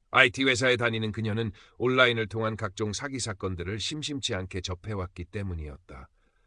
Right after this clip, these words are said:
특히 노년층을 대상으로 한 로맨스 스캠은 더욱 교묘하고 악랄했다. "설마 아버지가" 하는 불길한 예감이 그녀의 머릿속을 스쳤다.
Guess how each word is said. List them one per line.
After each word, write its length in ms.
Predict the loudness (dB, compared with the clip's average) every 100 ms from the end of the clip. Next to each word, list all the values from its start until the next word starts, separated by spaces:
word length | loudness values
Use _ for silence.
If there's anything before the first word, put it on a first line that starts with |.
| _ _ _ _ _
특히 400 | 0 6 6 8
노년층을 520 | 6 4 4 2 0
대상으로 520 | 2 2 2 0 2 2
한 140 | 2
로맨스 440 | 2 2 0 -2
스캠은 540 | -4 -6 -4 -4 -4 -6 -10 _
더욱 320 | -2 0 0 -4
교묘하고 600 | -2 0 0 -2 -2 -4
악랄했다. 680 | -4 -2 -4 -6 -12 -14 -16 _ _ _ _
"설마 480 | 6 8 10 10 10
아버지가" 680 | 6 2 0 0 0 2 0 -8 _ _
하는 340 | -2 -2 -2
불길한 540 | -4 -4 0 0 0 0
예감이 520 | -2 -2 -4 -4 -8
그녀의 400 | -6 -4 -2 -2
머릿속을 500 | -2 -4 -6 -6 -8
스쳤다. 580 | -6 -8 -8 -12 -16